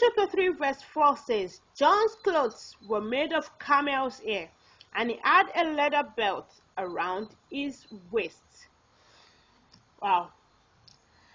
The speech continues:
His clothes were of good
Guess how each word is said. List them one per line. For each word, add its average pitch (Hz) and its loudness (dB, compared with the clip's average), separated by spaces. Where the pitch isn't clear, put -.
His - 2
clothes - 2
were 311 4
of - 2
good 269 -4